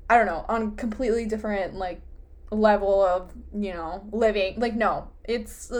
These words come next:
they're exactly the same. You can't tell by looking at somebody.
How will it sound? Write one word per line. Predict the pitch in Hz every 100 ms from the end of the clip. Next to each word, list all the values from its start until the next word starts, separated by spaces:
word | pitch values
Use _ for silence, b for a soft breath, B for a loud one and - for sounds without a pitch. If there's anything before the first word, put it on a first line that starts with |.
| 214
they're | 214 240 240
exactly | 226 226 220 240 254
the | 254
same. | 254 233 214 214 208 208 - 214
You | 220
can't | 214 240 247 214
tell | - 202 196
by | 202
looking | 175 170 185 170
at | 165
somebody. | 185 175 151 151 160